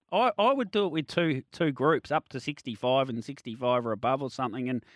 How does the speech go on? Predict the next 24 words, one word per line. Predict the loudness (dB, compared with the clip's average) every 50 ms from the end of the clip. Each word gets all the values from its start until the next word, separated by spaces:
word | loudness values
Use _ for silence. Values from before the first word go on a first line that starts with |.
| -20 _ _ _ _ _ -2
I | 0 2
think | 2 2 2
it'd | 2 2 2 2
restrict | 0 -2 -2 -4 0 0 0 0 0 -4
how | -4 0 0 2 2
many | 2 0 0 -2
participants | -2 -4 -8 -4 -4 -4 -4 -4 -6 -6 -6 -6 -6
have | -4 -4 -4 -2 -2
to | -4 -2
work | 0 2 2 2 0 0 -2
on | -4 -4
New | -2 -2 -2
Year's | -2 -2 -2 -2 -2 -2 0
Eve | 0 0 0 -2
as | -6 -6 -2
well, | 0 2 2 2
if | 0 -2
that | -2 -4 -2 0
makes | -2 -2 -2 -4 -2
sense. | -2 -2 -2 -2 -2
'Cause | -2 -2 -2 -2
if | -4 -2
you | 0
have | 2 2 2 2